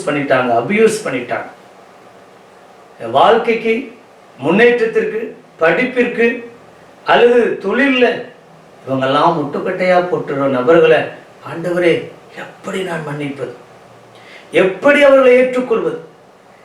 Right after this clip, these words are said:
எப்படி அவர்களுக்காக ஜெபிப்பது? அவர்களாலத்தானே என் பிள்ளை இன்னைக்கு வாழா வெட்டியா இருக்குது, அவர்களாலத்தானே நான் இன்னைக்கு கடன்காரனா இருக்கிறேன், அவர்களாலத்தானே இன்றைக்கு நான்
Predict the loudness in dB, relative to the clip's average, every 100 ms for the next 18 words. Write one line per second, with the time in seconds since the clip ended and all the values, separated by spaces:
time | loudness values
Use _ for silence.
0 | -8 2 2 2 0 2 4 4 2 2
1 | 2 4 2 2 -2 -2 0 2 2 -4
2 | -12 -20 _ _ _ -20 -20 -20 -20 -4
3 | 0 4 4 6 4 4 2 0 0 2
4 | 2 2 -4 -14 -4 -4 0 2 2 2
5 | 0 0 2 2 0 -2 -2 -2 -2 -6
6 | -8 -8 -14 -20 -20 -20 -20 -20 -20 -20
7 | -20 -16 -4 2 4 6 6 4 4 4
8 | 4 2 -2 -6 -8 -4 -2 0 0 0
9 | 0 0 0 0 0 0 -2 -14 -20 -20
10 | -20 -20 -20 -20 -20 -20 -20 -20 -20 -20
11 | -10 0 4 6 6 6 6 4 2 2
12 | 2 2 -2 -8 -16 _ _ -4 2 2
13 | 2 0 2 0